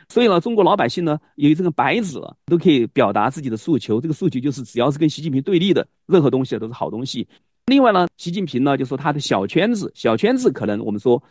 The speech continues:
习近平建立了一个他的习家军，那个小圈子呢，会衷心的为他服务，也就是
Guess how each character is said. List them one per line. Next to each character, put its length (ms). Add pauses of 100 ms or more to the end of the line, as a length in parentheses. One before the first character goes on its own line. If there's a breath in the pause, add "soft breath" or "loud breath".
(140)
习 120
近 100
平 120
建 200
立 60
了 60
一 40
个 60
他 160
的 160 (120)
习 120
家 160
军， 260 (480)
那 120
个 40
小 220
圈 180
子 140
呢， 140
会 360
衷 220
心 140
的 80
为 100
他 140
服 280
务， 140 (160)
也 100
就 120
是 200